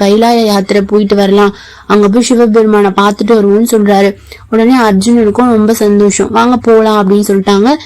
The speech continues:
ரெண்டு பேரும் கைலாய யாத்திரை வந்து போறாங்க.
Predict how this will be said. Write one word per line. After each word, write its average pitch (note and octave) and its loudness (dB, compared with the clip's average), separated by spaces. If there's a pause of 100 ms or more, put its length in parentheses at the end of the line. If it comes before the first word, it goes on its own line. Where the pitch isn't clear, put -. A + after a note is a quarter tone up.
(260)
ரெண்டு A3+ 0
பேரும் A3+ 0
கைலாய A3+ 0
யாத்திரை G3+ -2
வந்து G#3+ 0
போறாங்க. G3+ 0